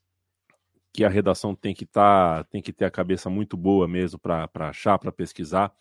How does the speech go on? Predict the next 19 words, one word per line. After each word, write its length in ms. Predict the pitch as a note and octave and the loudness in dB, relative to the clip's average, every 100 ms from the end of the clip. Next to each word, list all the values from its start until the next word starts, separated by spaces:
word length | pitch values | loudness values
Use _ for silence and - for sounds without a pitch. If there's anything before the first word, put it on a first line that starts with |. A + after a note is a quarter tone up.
| _ | _
e 80 | C3 | -12
pra 200 | - A#2 | -2 -2
executar. 580 | G2 G#2+ G#2+ - - C#3+ | -2 -6 -8 -10 -12 -8
Por 160 | C#3 C#3 | -4 -2
isso, 320 | E3 - E3+ | -2 -4 -8
indico, 520 | F3+ D#3 B2+ E3 - - | -4 -2 0 -2 -2 -8
trivela 380 | G#2+ G2+ A#2+ | -6 0 0
ponto 260 | - G#2 F#2+ | 0 -6 -6
com 160 | A2+ G2 | -8 -8
ponto 220 | G2 F#2 | -10 -6
B 100 | F#2 | -2
R 320 | G#2 A2 A2+ | 0 -2 -4
é 120 | B2+ C3 | -2 0
o 100 | A#2 | 0
endereço 480 | G2 F#2 G#2+ G#2 F#2 | -4 -2 -2 -4 -8
da 80 | |
redação, 580 | F2 F#2 D#2 - A2 G#2 | -8 -8 -10 -8 -6 -6
muita 460 | F2+ F2+ A2 A#2 F2+ | -8 -8 -10 -8 -10
coisa 420 | - G#2 F#2 E2 | -2 -2 -2 -8